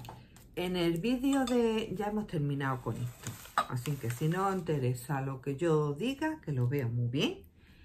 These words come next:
hasta aquí hemos llegado con las compras. Pero quería deciros, en el vídeo, creo que fue el último, que estuve hablando de la colección toscana de Mercanor-,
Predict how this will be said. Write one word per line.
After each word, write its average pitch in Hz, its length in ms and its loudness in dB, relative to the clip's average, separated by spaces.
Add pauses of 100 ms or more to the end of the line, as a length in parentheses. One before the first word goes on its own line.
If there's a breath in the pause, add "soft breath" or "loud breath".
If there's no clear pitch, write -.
(560 soft breath)
hasta 156 260 0
aquí 156 180 0
hemos 147 220 2
llegado 156 320 0
con 156 140 -2
las 123 140 -4
compras. 123 500 -4 (640 loud breath)
Pero 175 300 4
quería 202 320 0
deciros, 214 580 -2 (360)
en 156 180 2
el 139 180 -2
vídeo, 208 1120 0 (480)
creo 175 220 0
que 160 160 -4
fue 156 240 -2
el 151 100 2
último, 123 580 0 (920 soft breath)
que 170 160 4
estuve 175 340 0
hablando 170 560 2
de 160 160 0
la 151 140 -2
colección 151 640 -2
toscana 147 640 -2
de 120 320 0
Mercanor-, 135 680 0